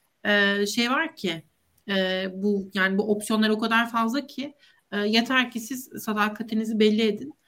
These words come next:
O zaman sizin için, e, bir şeyler yaratılması için, e, çaba sarf ediliyor. Ama tabii bunda bir sonu vardır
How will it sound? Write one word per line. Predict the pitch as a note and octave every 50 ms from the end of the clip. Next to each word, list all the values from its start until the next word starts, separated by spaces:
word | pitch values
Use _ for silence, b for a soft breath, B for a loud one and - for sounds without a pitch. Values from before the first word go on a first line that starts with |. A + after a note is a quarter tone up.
| _ _ _ _ _ -
O | A3 G#3+
zaman | G#3+ A3 G#3+ A3 A3+ A#3
sizin | A#3 - A3+ G#3+ G#3+ A3
için, | G#3+ G#3+ - - B3 A#3 - - -
e, | G3+ G3 G3
bir | G3
şeyler | - G#3+ G3+ G3+ G3+ G#3
yaratılması | G#3 G3+ G#3 G#3 G#3 - G3+ G3+ G#3 G3+ G#3 A3
için, | G#3 G#3 - - C4 C#4+ C#4 _ _ _ _ _ _ _ _ - F#3+
e, | F#3+ F#3+ G3 F#3+ G3
çaba | - G#3+ G#3 A3+ B3
sarf | B3 - A3 G3+ G3+ G3+ A3
ediliyor. | G#3 G3+ F#3+ G#3 A3 A#3 -
Ama | A#3 B3 C#4 D4 C#4+
tabii | C#4+ B3+ A3 G#3+
bunda | A3 A#3 A#3 A#3 B3
bir | A#3
sonu | B3 - A#3+ A#3 A#3+ A#3+
vardır | A#3+ A#3 A#3 A3+ G#3 G#3 F#3+